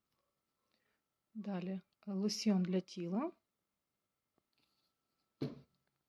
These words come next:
далі що ще? А,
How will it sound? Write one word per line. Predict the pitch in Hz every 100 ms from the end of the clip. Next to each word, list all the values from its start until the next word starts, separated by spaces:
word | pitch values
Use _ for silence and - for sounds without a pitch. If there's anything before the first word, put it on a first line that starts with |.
| _ 180 175 - - - - - - 233
далі | 160 -
що | 175 - 233
ще? | 208 - - 196 - _ _ _ _ _ _ _ _ _ _ _ _ _ _ _ _ -
А, | 196 185 180